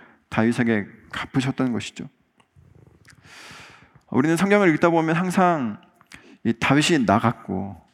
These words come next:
나를 괴롭히는 많은 사람들이 사울과 같이 여겨질 때가 많이 있습니다. 그런데 실제로는 어쩌면 내가 사울인지도 모르겠습니다. 사울로 사는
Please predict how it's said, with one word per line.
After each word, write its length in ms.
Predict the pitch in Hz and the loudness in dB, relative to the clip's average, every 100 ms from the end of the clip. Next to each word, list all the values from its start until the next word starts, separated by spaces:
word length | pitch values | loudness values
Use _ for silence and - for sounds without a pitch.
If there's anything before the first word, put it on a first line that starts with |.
| _ _ _ _ _ _ | _ _ _ _ _ _
나를 540 | - 131 147 151 139 - | 2 4 6 4 2 -2
괴롭히는 420 | 143 143 160 143 | -2 -2 0 2
많은 320 | 135 139 175 | 4 4 2
사람들이 640 | 160 170 160 147 143 120 120 - _ | 2 2 2 0 0 -2 -6 -20 _
사울과 360 | - 180 185 180 | -4 0 2 2
같이 300 | 147 - 123 | 0 0 0
여겨질 360 | 110 127 123 | 0 0 -2
때가 460 | - 113 107 101 92 | -2 -2 -2 -4 -8
많이 240 | 98 104 113 | -6 -4 -4
있습니다. 440 | - 101 101 139 _ _ _ _ _ _ _ _ _ _ _ _ _ _ _ _ _ | -6 -12 -12 -16 _ _ _ _ _ _ _ _ _ _ _ _ _ _ _ _ _
그런데 600 | - 143 147 123 123 107 | -4 -2 2 0 0 -4
실제로는 880 | - - 180 202 185 160 160 110 110 - _ _ _ _ | -8 -6 -2 -2 -2 -4 -6 -8 -12 -18 _ _ _ _
어쩌면 680 | 113 113 147 135 123 117 101 - _ - _ _ | -12 -6 -4 -2 -2 -4 -8 -16 _ -20 _ _
내가 260 | - 120 139 | 0 2 2
사울인지도 680 | 139 180 180 180 170 147 139 | 0 0 0 0 -4 -4 -6
모르겠습니다. 640 | 104 98 104 - - - - | -4 -4 -8 -10 -16 -16 -20
사울로 480 | - - 196 220 214 | -12 0 2 4 2
사는 580 | 202 202 196 190 175 139 | 0 -2 0 0 -2 -6